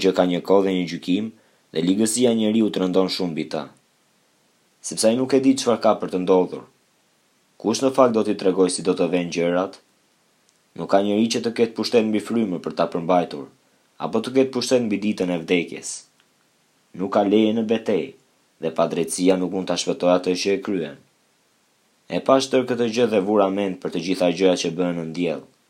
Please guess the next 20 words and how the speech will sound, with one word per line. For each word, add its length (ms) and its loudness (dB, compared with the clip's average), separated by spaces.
Ka 120 -4
një 220 0
kohë 180 2
kur 100 -2
një 160 -4
njeri 220 2
sundon 340 -2
mbi 180 0
një 160 -2
tjetër 280 0
për 160 -8
ta 120 0
dëmtuar. 520 -4
Pastaj 340 2
pash 200 2
të 100 -4
pabesët 500 2
që 120 0
u 80 -2
varrosën, 580 0